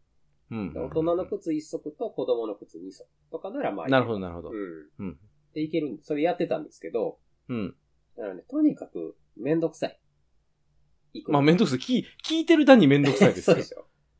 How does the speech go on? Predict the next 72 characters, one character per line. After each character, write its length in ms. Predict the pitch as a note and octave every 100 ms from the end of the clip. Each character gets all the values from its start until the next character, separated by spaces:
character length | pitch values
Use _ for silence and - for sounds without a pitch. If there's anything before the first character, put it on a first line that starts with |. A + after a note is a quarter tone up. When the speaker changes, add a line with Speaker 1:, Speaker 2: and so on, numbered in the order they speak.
| _ -
Speaker 2:
ま 120 | D#3
あ、 40 | D#3+
二 180 | A#3+
分 260 | D4 G3+ C3+
で 80 | G2
行 120 | F2+
け 100 | F#2+
る 120 | F#2
か 100 | -
ら、 300 | - E2+ - _ _ _ _
ま 120 | - G#2
あ、 20 |
Speaker 1:
う 40 |
ん。 40 | E2+
Speaker 2:
さ 120 | G2+
っ 140 | -
と 100 | G#2
行 120 | G2+
け 80 | F#2
ば 120 | D2+
い 60 | E2
い 20 |
ん 80 | E2
で 100 | -
す 80 | -
け 120 | -
ど、 280 | G2+ D2+ - _ _ _ _ -
Speaker 1:
う 60 |
ん。 160 | A#2 -
Speaker 2:
で、 260 | F#3+ C3 -
洗 220 | D#3 E3+
っ 160 | E3+ -
て 100 | D#3+
る 100 | D3+
間 200 | D3 C#3
二 160 | D3+
十 140 | D#3+ E3 -
分 180 | E3 - _ _ _ _ _
あ 40 | G2
る 100 | F#2
じ 60 |
ゃ 40 | D#2+
な 60 |
い 40 | C#2+
で 40 |
す 80 | _
か。 80 | -
Speaker 1:
う 60 | A#2+
ん。 220 | E2+ E2 _
Speaker 2:
二 240 | A#2 F3 C#4
十 180 | - - -
分 200 | A2 G2
コ 180 | - D#3+
イ 60 |
ン 60 | D#3+
ラ 120 | D3+
ン 60 | B2
ド 100 | E2+
リ 100 | D#2+
ー 20 |
で 80 | -
待 220 | D2+ D#2
っ 80 | -
て 120 | G2
ん 40 |
の、 60 | D#2
Speaker 1:
は 60 | -
い。 40 |
Speaker 2:
ち 60 | G3
ょ 60 |
っ 20 | G3 -
と、 200 | -